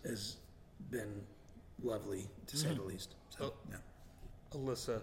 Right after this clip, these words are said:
Speaker 3: before I go to you, I just wanna mention, and it's something that I saw this morning. You know, this, this quarantine,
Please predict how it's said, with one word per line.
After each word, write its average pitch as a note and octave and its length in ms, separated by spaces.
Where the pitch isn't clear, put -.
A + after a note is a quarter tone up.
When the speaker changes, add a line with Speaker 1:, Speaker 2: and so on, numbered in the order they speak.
Speaker 3:
before B2 560
I B2+ 40
go A#2 140
to A2 80
you, G2 280
I - 40
just A2+ 200
wanna A2+ 160
mention, G#2+ 400
and A#2 80
it's G#2+ 120
something B2 360
that G#2+ 60
I G#2 40
saw A2 280
this G#2 220
morning. G#2 380
You C3+ 140
know, A#2+ 120
this, A#2+ 260
this C3+ 180
quarantine, C#3+ 800